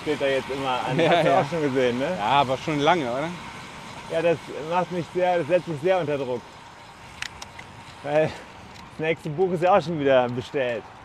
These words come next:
Speaker 2: Ja.
Speaker 1: Und das ist jetzt so, jetzt hatte ich gedacht, ich hab Zeit, aber jetzt ist dann doch wieder nur noch drei Monate.
Speaker 2: Ja.
Speaker 1: Ja.
Speaker 2: Geht immer schnell, ne?
Speaker 1: Geht schnell, ne?
Speaker 2: Ja, ja. Die Zeit verfliegt, wie im Flug, ne? Auch bei so einer Radfahrt, ne?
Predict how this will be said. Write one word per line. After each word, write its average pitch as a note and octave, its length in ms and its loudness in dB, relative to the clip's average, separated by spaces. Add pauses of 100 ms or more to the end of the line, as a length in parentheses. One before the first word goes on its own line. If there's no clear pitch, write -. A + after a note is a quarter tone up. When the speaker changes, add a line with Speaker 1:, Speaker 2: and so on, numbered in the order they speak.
Speaker 2:
Ja. C#3+ 180 0 (680)
Speaker 1:
Und C#3+ 180 -2 (220)
das C#3 180 -2
ist F3 160 -4
jetzt D#3+ 180 0
so, F3 300 4 (840)
jetzt D3+ 180 -2 (300)
hatte E3 160 0
ich C#3 80 -8
gedacht, E3 360 0
ich D#3 60 -2
hab D#3+ 100 0 (100)
Zeit, G#3 380 4
aber F#3 160 2
jetzt F3+ 140 2
ist D3 100 -10
dann F3+ 160 2
doch G#3 160 4
wieder F3+ 180 2
nur D#3 160 0
noch C3+ 80 2
drei B2+ 200 -2
Monate. A#2+ 400 -4 (600)
Speaker 2:
Ja. D#3+ 160 2 (720)
Speaker 1:
Ja. C3 120 -4 (800)
Speaker 2:
Geht D3 120 -2
immer C#3+ 200 0
schnell, D3 420 0
ne? C3 100 -4 (640)
Speaker 1:
Geht D3 160 -4
schnell, D#3+ 300 0
ne? B2+ 140 -4 (800)
Speaker 2:
Ja, C3+ 200 0
ja. B2+ 200 -4 (220)
Die B2+ 140 -8
Zeit C#3 240 6
verfliegt, C3+ 480 0 (200)
wie D#3 180 4
im C#3 120 -2
Flug, C#3+ 380 -4
ne? E3 220 -2
Auch D#3+ 100 6
bei E3 140 2
so D3+ 100 2
einer D#3 160 4
Radfahrt, A#2+ 540 4
ne? - 60 -4